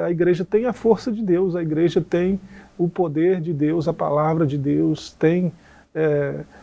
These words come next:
o Espírito de Deus agindo, né, no meio dela, no meio da igreja. Então, a igreja,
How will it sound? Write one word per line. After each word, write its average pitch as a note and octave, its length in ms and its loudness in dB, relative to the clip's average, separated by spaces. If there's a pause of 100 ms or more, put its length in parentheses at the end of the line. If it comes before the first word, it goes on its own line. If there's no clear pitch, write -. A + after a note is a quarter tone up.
(460)
o E3+ 120 6
Espírito G3+ 520 0
de F3+ 140 0
Deus D#3+ 400 0
agindo, E3 580 0 (300)
né, E3+ 240 -2
no F3 120 2
meio F#3 440 2
dela, D#3 300 -2
no D3+ 140 -2
meio F3 240 2
da E3+ 120 0
igreja. D3+ 440 0
Então, D#3 360 -4
a E3 80 -4
igreja, D#3+ 460 0